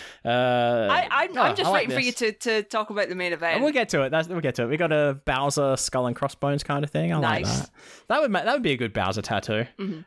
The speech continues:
Speaker 1: I drew, I drew a little, a little guy, the
Speaker 2: Little
Speaker 1: cat,
Speaker 2: guy.
Speaker 1: a little guy cat.
Speaker 2: He just a little
Speaker 1: Uh,
Speaker 2: guy.
Speaker 1: what else we got? What else we got? We got two more things. One, this started off
Speaker 2: <laughs>
Speaker 1: just as the, the, as, uh, Fran Fine, the
Speaker 2: Mm-hmm.
Speaker 1: nanny, saying, "Mister Sheffield."
Speaker 2: Mister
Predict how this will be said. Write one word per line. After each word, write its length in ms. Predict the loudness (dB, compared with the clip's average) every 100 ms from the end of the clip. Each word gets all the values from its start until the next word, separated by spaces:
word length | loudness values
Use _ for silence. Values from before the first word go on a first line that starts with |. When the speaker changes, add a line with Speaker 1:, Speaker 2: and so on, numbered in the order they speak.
| -6
Speaker 1:
I 60 |
drew, 240 | -2 0 0
I 40 |
drew 160 | 0 0
a 20 |
little, 260 | 0 0 -2 -2
a 40 |
little 180 | -2 0
guy, 280 | 0 0 -2 -4
the 80 |
Speaker 2:
Little 120 | -4 -2
Speaker 1:
cat, 100 | 0
Speaker 2:
guy. 320 | -2 -2 -2
Speaker 1:
a 60 | -2
little 160 | -2
guy 240 | -2 -2 -2
cat. 360 | -4 -4 -4 -10 _ -14
Speaker 2:
He 60 |
just 240 | -14 -12 -6
a 40 |
little 140 | -2 0
Speaker 1:
Uh, 40 |
Speaker 2:
guy. 180 | 2 2
Speaker 1:
what 100 | 0
else 200 | -2 -2
we 60 | -2
got? 180 | -2
What 100 | -2
else 200 | -2 -2
we 100 | -2
got? 300 | 0 0 -2 -4
We 120 | -2
got 280 | -2 -4 -6
two 220 | -2 0
more 140 | 0 -2
things. 540 | -4 -4 -4 -6 -8
One, 480 | -6 -2 0 -2 -2
this 160 | -2
started 400 | -2 0 0 2
off 160 | 2 0
Speaker 2:
<laughs> 160 | -2 0
Speaker 1:
just 260 | 0 0
as 340 | 0 0 -2 -6
the, 280 | -4 -2
the, 420 | -2 -2 -2 -2 -2
as, 560 | 0 0 0 0 -2 -2
uh, 380 | 0 2 2 0
Fran 300 | 0 -2 -2
Fine, 440 | -2 -2 -2 -6 -8
the 120 | -2
Speaker 2:
Mm-hmm. 60 | 0
Speaker 1:
nanny, 360 | 0 0 -4 -8 -14 -12
saying, 240 | -4 -2 0
"Mister 260 | -2 0
Sheffield." 1040 | 0 0 -2 -4 -4 -2 0 2 0 -2 -6
Speaker 2:
Mister 240 | -10 -4